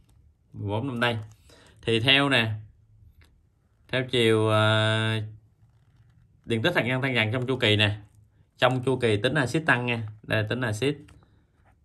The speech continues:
tăng. Đó. Thì chúng ta lựa thằng nào có clo thì nó sẽ là mạnh nhất. Vậy là câu B. Nha, vậy thôi.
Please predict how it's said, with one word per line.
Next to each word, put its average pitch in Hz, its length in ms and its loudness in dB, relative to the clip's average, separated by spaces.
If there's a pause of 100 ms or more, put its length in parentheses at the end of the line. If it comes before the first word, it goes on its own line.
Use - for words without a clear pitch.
(520)
tăng. 120 260 2 (300)
Đó. 104 560 -2 (360)
Thì 92 200 -8
chúng 135 120 -6
ta 113 160 4
lựa 95 220 0
thằng 107 160 -4
nào 87 200 -2
có 120 80 -6
clo 98 520 2
thì 85 80 -8
nó 101 120 -4
sẽ 107 160 -4
là 98 80 0
mạnh 90 240 -2
nhất. 151 140 0 (320)
Vậy - 120 -12
là 101 120 -8
câu 104 160 -4
B. 104 100 -2 (1500)
Nha, 117 280 -4
vậy 92 140 -2
thôi. 113 180 0